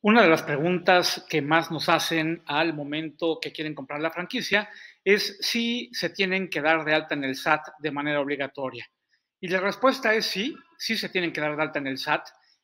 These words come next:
eh, prácticamente para poder ganar o cobrar las comisiones que les entregan cada uno de los proveedores autorizados de la franquicia Fraveo,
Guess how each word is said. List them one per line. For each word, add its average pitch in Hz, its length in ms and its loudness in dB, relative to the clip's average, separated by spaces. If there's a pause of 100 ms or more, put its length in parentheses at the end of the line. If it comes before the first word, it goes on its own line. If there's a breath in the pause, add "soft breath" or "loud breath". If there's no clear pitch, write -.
eh, 151 180 -4
prácticamente 160 760 -4
para 143 260 -4
poder 156 200 -6 (200)
ganar 160 420 0 (360)
o - 160 -6
cobrar 156 340 -4
las 156 160 -2
comisiones 160 680 -6
que - 160 -6
les 175 240 -4
entregan 160 600 -4 (380 soft breath)
cada 185 260 0
uno 175 240 -4
de 151 60 -2
los 143 120 -6
proveedores 151 560 -4
autorizados 151 640 -4
de 139 100 -8
la 139 120 -8
franquicia 160 440 -6
Fraveo, 226 480 2